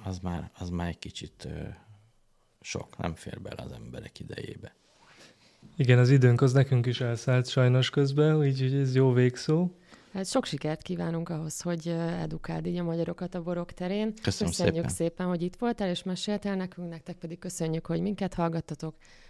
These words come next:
Speaker 3: Tegyetek így legközelebb is, a Filéző Podcast adásait megtaláljátok a huszonnégy pont hu-n, a Spotify-on és minden olyan platformon, ahol podcastokat szoktatok hallgatni.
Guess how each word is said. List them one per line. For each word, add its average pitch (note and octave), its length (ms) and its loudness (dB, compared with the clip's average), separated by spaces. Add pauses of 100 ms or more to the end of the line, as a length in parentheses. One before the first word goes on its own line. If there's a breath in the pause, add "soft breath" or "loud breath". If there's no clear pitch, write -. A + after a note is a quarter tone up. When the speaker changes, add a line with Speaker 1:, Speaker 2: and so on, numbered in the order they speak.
Speaker 3:
Tegyetek D3+ 440 -6
így E3 120 -6
legközelebb E3 640 -4
is, D#3+ 180 -4
a D#3+ 60 -6
Filéző D#3 440 -4
Podcast D#3+ 500 -8
adásait E3 520 -6
megtaláljátok E3 640 -6
a E3+ 60 -4
huszonnégy D#3+ 480 -4
pont E3 260 -8
hu-n, G3 400 -6
a C#3+ 60 -16
Spotify-on D#3 720 -6
és D#3 200 -8
minden D3+ 280 -2
olyan D#3+ 200 -2
platformon, D3+ 600 -4
ahol D#3 300 -8
podcastokat D#3 640 -10
szoktatok - 460 -12
hallgatni. D#3+ 560 -10